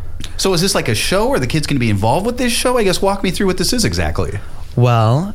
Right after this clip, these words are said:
Speaker 2: they will first enter in through the Ox Gym, and there will be a bunch of fun princess-themed games with all of our cheerleaders dressed up as gorgeous princesses.
Speaker 1: <laughs> Awesome.
Speaker 2: And they will,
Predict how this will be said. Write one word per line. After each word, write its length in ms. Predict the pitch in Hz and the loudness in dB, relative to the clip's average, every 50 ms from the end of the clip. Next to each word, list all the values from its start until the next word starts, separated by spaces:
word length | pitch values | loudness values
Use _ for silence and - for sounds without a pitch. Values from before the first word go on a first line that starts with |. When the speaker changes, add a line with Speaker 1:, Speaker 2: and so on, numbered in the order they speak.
| - | -2
Speaker 2:
they 160 | - 131 135 | 0 2 2
will 300 | 131 127 131 131 131 131 | 4 4 4 4 4 2
first 540 | - - - - 123 123 147 175 - - - - - | 0 -4 -4 -2 0 0 0 0 -2 -4 -6 -4 -2
enter 300 | - 120 123 113 127 120 | 0 0 2 2 2 0
in 400 | 120 - 113 110 107 110 131 156 - | 2 2 2 4 4 4 4 2 0
through 160 | - 120 123 123 | 0 2 2 2
the 80 | 139 | 2
Ox 340 | - 104 104 104 - - - | 2 2 0 0 -2 -4 -8
Gym, 400 | - - 110 101 101 104 117 117 - | -2 0 2 2 4 4 2 2 2
and 200 | - 113 110 110 | 2 4 4 6
there 100 | 107 107 | 6 6
will 160 | 107 107 107 | 6 4 4
be 280 | 104 110 104 101 95 - - | 4 2 2 2 2 0 -2
a 100 | - 101 | -4 -2
bunch 260 | - 113 107 120 - | 0 0 0 0 0
of 100 | - 135 | -2 -2
fun 460 | - - 127 120 117 117 120 131 151 - - - - - - - | -2 -2 0 2 2 2 2 2 0 -2 -4 -6 -8 -8 -6 -4
princess-themed 760 | - 127 123 - - 131 127 - - - 135 127 127 135 123 - | -2 0 0 0 0 -2 -2 -2 -2 2 4 4 6 4 4 2
games 500 | - 107 104 101 98 104 117 123 - - | 2 2 4 4 4 4 4 2 2 2
with 220 | 107 107 107 104 - - - - - | 2 2 2 0 -2 -4 -4 -2 0
all 160 | 110 110 113 | 2 2 2
of 80 | 117 120 | 2 2
our 100 | 131 127 | 2 0
cheerleaders 680 | 120 - - 120 117 117 117 110 117 123 127 - - - | 0 0 2 2 4 4 4 4 4 4 2 2 -2 -2
dressed 340 | - - 107 120 - - - - | 0 0 0 0 0 -2 -4 -2
up 260 | 110 110 120 - - - | -2 -2 -2 -4 -4 -4
as 360 | 107 101 95 98 98 - - - - - - - - - - | -4 -2 -2 -2 -2 -4 -6 -6 -8 -8 -10 -10 -10 -8 -2
gorgeous 380 | - 135 135 135 131 - 151 - | 0 0 2 2 2 0 -2 -2
princesses. 920 | - - 143 127 123 - 135 120 117 - - 120 117 117 127 160 202 208 | -2 0 2 2 4 4 2 2 2 2 2 4 4 4 4 4 2 2
Speaker 1:
<laughs> 640 | 320 311 - 262 233 208 185 156 - - 175 156 - | 2 2 2 0 0 0 -2 -2 -2 -4 -4 -2 -2
Awesome. 600 | - - 117 110 107 104 - 123 139 202 233 214 - - - - | -2 -2 -2 -2 -2 -2 -2 0 0 0 -2 -4 -8 -12 -4 -2
Speaker 2:
And 340 | 131 131 127 127 127 123 123 - - - | 0 2 4 4 4 2 2 0 -2 -2
they 200 | - 131 127 127 | 0 2 4 4
will, 480 | 127 123 127 127 123 123 127 - 156 | 4 4 4 4 4 4 2 0 -4